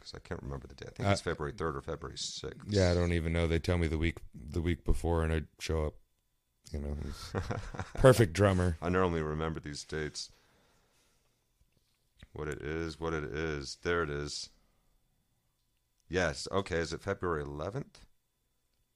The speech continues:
Speaker 1: I think that's the one. Hedgesville, Virginia, at Seven Moons. I believe that's it. I do believe, I do
Speaker 2: Hedgesville,
Speaker 1: believe.
Speaker 2: Virginia?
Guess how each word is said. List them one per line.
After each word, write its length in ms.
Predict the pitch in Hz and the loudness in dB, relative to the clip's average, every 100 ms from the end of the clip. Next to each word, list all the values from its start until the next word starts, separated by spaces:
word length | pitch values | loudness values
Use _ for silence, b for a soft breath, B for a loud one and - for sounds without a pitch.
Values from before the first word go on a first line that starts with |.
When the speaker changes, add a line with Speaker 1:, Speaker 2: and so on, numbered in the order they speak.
| _ - | _ -18
Speaker 1:
I 40 | |
think 180 | 71 90 | -10 -8
that's 180 | 80 71 | -6 -8
the 80 | 78 | -6
one. 200 | 76 76 | -4 -2
Hedgesville, 500 | 78 78 73 85 76 | -4 -4 -4 -2 -2
Virginia, 680 | 73 71 82 82 82 82 73 _ _ _ _ _ _ _ _ - | -4 -4 -2 0 0 -2 -4 _ _ _ _ _ _ _ _ -12
at 120 | 69 | -6
Seven 400 | - 85 76 80 | -2 -2 0 0
Moons. 600 | 80 80 90 95 - - _ _ _ _ - | 2 0 -2 -4 -10 -10 _ _ _ _ -20
I 40 | |
believe 220 | - 76 64 | -12 -10 -8
that's 260 | 58 - | -8 -8
it. 160 | - - - _ _ _ _ _ - | -12 -14 -20 _ _ _ _ _ -18
I 60 | |
do 160 | 76 87 | -14 -12
believe, 460 | 85 80 80 95 98 | -12 -12 -10 -8 -4
I 60 | 90 | -4
do 160 | 95 | 0
Speaker 2:
Hedgesville, 160 | 98 98 104 104 | -2 0 0 2
Speaker 1:
believe. 140 | 80 | 0
Speaker 2:
Virginia? 600 | 95 69 82 90 117 156 | -2 -2 -2 -2 -2 -4